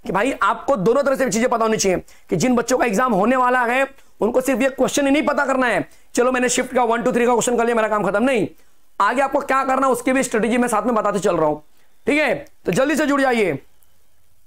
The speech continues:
क्वेश्चन रिपीट होते का बिल्कुल सही बच्चे, यश। क्वेश्चन रिपीट होते हैं,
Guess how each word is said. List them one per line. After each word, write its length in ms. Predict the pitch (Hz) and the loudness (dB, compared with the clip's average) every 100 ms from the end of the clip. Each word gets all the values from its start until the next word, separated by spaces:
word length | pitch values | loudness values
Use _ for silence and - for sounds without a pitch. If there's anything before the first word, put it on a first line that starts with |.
| - - - - - - - - - - - - - - - - - - | -20 -20 -20 -20 -20 -20 -20 -20 -20 -20 -20 -20 -20 -20 -20 -20 -12 -2
क्वेश्चन 320 | 220 - 285 | 0 0 0
रिपीट 200 | 254 269 | 0 0
होते 140 | 262 | 0
का 100 | 262 | -2
बिल्कुल 300 | 220 247 233 | -2 -2 -2
सही 140 | 285 262 | 0 0
बच्चे, 340 | 247 240 208 | 0 0 0
यश। 300 | 262 220 - - - - - - 240 | 0 0 -4 -10 -20 -20 -20 -6 -2
क्वेश्चन 440 | 233 - 285 285 | 0 0 0 0
रिपीट 320 | 226 233 269 247 | 0 0 0 0
होते 200 | 240 254 | 0 0
हैं, 160 | 262 | 0